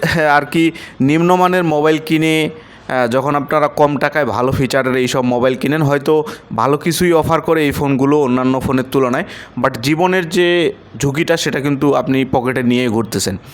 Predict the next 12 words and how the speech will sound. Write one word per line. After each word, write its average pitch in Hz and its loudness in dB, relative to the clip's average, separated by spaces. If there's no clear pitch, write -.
তাই 131 2
ফোন 170 2
ব্যবহারের 185 6
সময়, 165 2
আহ, 117 -2
সাবধান 123 -2
থাকা 147 0
উচিত, 151 2
বিশেষ 143 -2
করে 160 0
হিট 180 4
অবস্থায়। 127 2